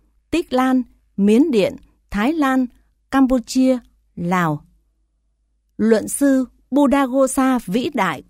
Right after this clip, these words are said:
của thế kỷ thứ năm đã có công lớn đối với Thánh Tạng Pali. Nửa cuối thế kỷ mười chín, Miến Điện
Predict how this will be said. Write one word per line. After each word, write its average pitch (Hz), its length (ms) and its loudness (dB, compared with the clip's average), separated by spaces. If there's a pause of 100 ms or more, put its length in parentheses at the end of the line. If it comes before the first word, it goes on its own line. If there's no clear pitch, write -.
của 165 160 2
thế 226 300 0
kỷ 160 300 0
thứ 208 160 0
năm 254 340 4 (460)
đã 202 300 -2
có 233 300 0
công 277 200 2
lớn 220 300 2 (320)
đối 214 220 2
với 240 340 0
Thánh 220 200 2 (100)
Tạng 240 280 -4 (120)
Pali. 233 440 0 (1160)
Nửa 214 320 4 (100)
cuối 233 260 2
thế 277 140 4 (100)
kỷ 170 200 2
mười 165 300 0
chín, 196 300 0 (760)
Miến 233 300 4
Điện 196 240 0